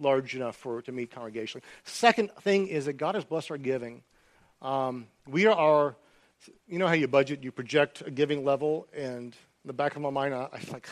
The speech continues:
"Oh, I sure hope we meet that." I don't think we will. Just a project of how much will come in. We're eleven percent beyond that so far for this year. And our, our strongest months are in the fall. It really is. A lot of people who are,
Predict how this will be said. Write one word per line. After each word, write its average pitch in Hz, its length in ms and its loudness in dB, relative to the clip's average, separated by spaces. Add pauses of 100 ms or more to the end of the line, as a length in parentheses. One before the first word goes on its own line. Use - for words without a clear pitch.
"Oh, 170 60 -8
I 135 260 -10 (520)
sure 165 180 -4
hope 165 160 4
we 131 100 2
meet 147 160 -2
that." 117 100 -2
I 139 220 -4
don't 139 180 -10
think 135 140 -8
we 113 80 -8
will. 117 400 -4 (240)
Just 160 180 4
a 147 140 2
project 165 440 6
of 151 120 2
how 170 100 4
much 151 220 0
will 139 80 -6
come 151 240 -4
in. 135 160 2 (240)
We're 233 140 8
eleven 180 440 8
percent 156 540 0 (100)
beyond 135 540 -2
that 120 260 -6 (320)
so 135 180 -6
far 120 200 -8
for 123 80 -14
this - 260 -16
year. 76 240 -16 (560)
And 131 640 2
our, 151 340 6 (600)
our 139 140 -4
strongest 147 420 -2
months 147 300 -2
are 131 200 -6
in 123 100 -6
the 113 80 -8
fall. 117 540 -6 (400)
It 139 40 -20
really 123 240 -6
is. 117 260 -10 (300)
A - 20 0
lot 151 80 4
of 139 80 2
people 135 220 -4
who 127 120 0
are, 117 220 -4